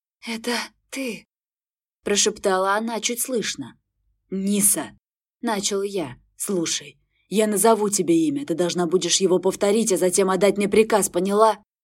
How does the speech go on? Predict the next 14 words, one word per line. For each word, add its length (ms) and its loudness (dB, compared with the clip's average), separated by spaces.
Она 340 2
помотала 560 2
головой. 600 -6
«Не 180 -4
хочу». 380 -4
«Что?» 640 -4
«Не 200 -10
хочу». 640 -6
Из 180 2
ее 240 4
глаз 480 2
стали 400 2
катиться 540 -2
слезы. 540 -4